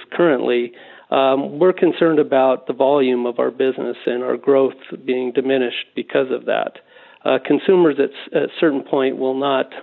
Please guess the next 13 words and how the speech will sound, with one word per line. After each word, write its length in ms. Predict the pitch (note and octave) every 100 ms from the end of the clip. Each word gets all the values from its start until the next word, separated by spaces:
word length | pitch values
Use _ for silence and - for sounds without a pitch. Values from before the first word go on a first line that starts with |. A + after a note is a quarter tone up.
| - - _ _ _ B2+
elect 280 | C3+ C3 C3+
to 60 |
pay, 460 | C3 C#3+ C3 B2 B2
you 140 | D#3 C3
know, 220 | B2 -
hundreds 380 | - D#3 C#3 C3
of 160 | C3 -
dollars 380 | C3 C3 A#2+ A#2 -
for 140 | A#2+
a 40 |
pair 220 | A#2+ C#3 B2+
of 120 | B2
gloves. 320 | B2 B2 A2+